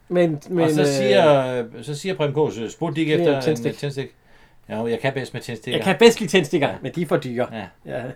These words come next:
Speaker 2: Jeg er bare pensionist.
Speaker 1: Ja, jeg er bare... for, nå, nå,
Speaker 2: Nå,
Speaker 1: så
Speaker 2: må jeg
Speaker 1: skal
Speaker 2: så
Speaker 1: han
Speaker 2: ikke springe med en æske?
Speaker 1: Ja, galleri, galleriejer Toft.
Speaker 2: Ja.
Speaker 1: Ja.
Speaker 2: Ja.
Speaker 1: Ja, jo, tak, jo, tak.
Speaker 2: Ja,
Speaker 1: Så
Speaker 2: tak.
Speaker 1: det er åbenbart hans egen
Speaker 2: Ja.
Speaker 1: tændstik, som er bare lidt penge.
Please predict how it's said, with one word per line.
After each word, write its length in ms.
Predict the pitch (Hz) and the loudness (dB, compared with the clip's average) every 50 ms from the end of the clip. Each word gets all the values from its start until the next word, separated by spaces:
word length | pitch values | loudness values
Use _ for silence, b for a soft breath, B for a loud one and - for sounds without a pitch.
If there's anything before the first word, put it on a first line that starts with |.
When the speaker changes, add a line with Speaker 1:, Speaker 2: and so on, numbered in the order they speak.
| - | -12
Speaker 2:
Jeg 100 | - 139 - | -12 -12 -10
er 120 | - 98 95 | -8 -8 -6
bare 140 | - 98 95 - | -6 -6 -6 -8
pensionist. 400 | - - - - 92 87 85 - | -10 -16 -14 -14 -14 -12 -10 -8
Speaker 1:
Ja, 100 | - 143 | -8 -6
jeg 80 | 139 147 | -6 -8
er 80 | - 127 | -8 -6
bare... 200 | - 131 131 123 | -6 -4 -4 -2
for, 60 | 139 | -4
nå, 60 | 147 - - 147 135 131 - | -6 -6 -8 -10 -10 -10 -8
nå, 60 | - | -6
Speaker 2:
Nå, 100 | 143 175 | -6 -4
Speaker 1:
så 80 | 180 185 | -2 0
Speaker 2:
må 60 | 214 | 0
jeg 120 | 240 - 135 | 2 2 2
Speaker 1:
skal 100 | 135 - | 2 2
Speaker 2:
så 40 | 208 | 2
Speaker 1:
han 60 | 196 | 2
Speaker 2:
ikke 80 | 196 - | 2 -2
springe 300 | - - - 156 170 175 | -4 -4 -4 -2 -2 -2
med 80 | 165 156 | -4 -4
en 60 | 147 | -4
æske? 300 | 160 156 151 - 190 143 - | -4 -6 -6 -8 -10 -8 -6
Speaker 1:
Ja, 100 | 156 147 139 139 | -6 -8 -8 -4
galleri, 380 | - 151 147 143 139 131 135 131 - - - - | -2 0 2 2 2 0 -2 -4 -6 -12 -12 -8
galleriejer 680 | - 139 127 123 120 117 127 131 131 123 117 120 117 113 | -4 -4 -4 -4 -4 -6 -6 -6 -4 -4 -4 -4 -4 -2
Toft. 380 | - 202 208 - - - - | 0 0 0 0 -4 -14 -10
Speaker 2:
Ja. 140 | 139 135 139 139 - - - _ _ - - | -8 -8 -8 -8 -10 -16 -20 _ _ -16 -14
Speaker 1:
Ja. 80 | 135 123 _ _ _ _ _ _ _ _ - _ - - - 113 | -14 -14 _ _ _ _ _ _ _ _ -20 _ -20 -20 -16 -10
Speaker 2:
Ja. 60 | 156 | -8
Speaker 1:
Ja, 60 | 190 208 143 120 175 | -6 -6 -4 -2 -4
jo, 60 | 214 | -4
tak, 300 | 214 - 107 107 139 147 | -4 -6 -12 -12 -8 -6
jo, 140 | 247 240 160 | -4 -4 -4
tak. 140 | 117 139 | -6 -6
Speaker 2:
Ja, 60 | 139 139 | -8 -8
Speaker 1:
Så 60 | 117 | -6
Speaker 2:
tak. 80 | 139 | -4
Speaker 1:
det 100 | 156 220 | -2 0
er 60 | 240 220 | 0 0
åbenbart 280 | 214 208 214 180 147 139 | 2 4 4 4 4 4
hans 160 | 147 151 151 | 2 -2 -2
egen 160 | 147 143 160 | -2 -2 -2
Speaker 2:
Ja. 60 | 165 | -4
Speaker 1:
tændstik, 360 | 143 127 156 160 - - 147 139 | -4 -6 -8 -6 -8 -8 -10 -10
som 140 | - 127 120 | -10 -12 -16
er 40 | 113 - - - - | -16 -16 -18 -18 -16
bare 260 | - - - - 180 254 | -16 -14 -8 -4 -2 0
lidt 140 | 311 311 - | 0 -2 -2
penge. 300 | - 165 196 240 247 | -2 -4 -2 -2 -4